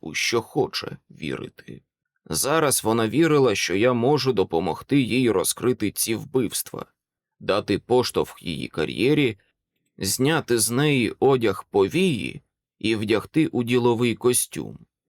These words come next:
І вона, звісно, мала рацію. Я можу їй допомогти. Але насправді я не хочу, тому що насправді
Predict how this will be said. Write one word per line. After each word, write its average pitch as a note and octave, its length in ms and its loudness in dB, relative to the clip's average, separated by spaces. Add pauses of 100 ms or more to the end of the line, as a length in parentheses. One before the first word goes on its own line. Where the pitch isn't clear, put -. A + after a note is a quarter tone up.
(160)
І A#2+ 160 0
вона, F3+ 280 2
звісно, C#3+ 480 0
мала B2 360 2
рацію. B2 680 -2 (480)
Я A2+ 240 0
можу D3 440 2
їй F2+ 200 -2
допомогти. C3+ 840 -2 (460)
Але B2 340 2
насправді C3+ 1000 -2
я B2+ 320 0
не A#2+ 160 0
хочу, - 760 -4 (420)
тому B2 360 2
що C3 480 0 (160)
насправді - 1120 -4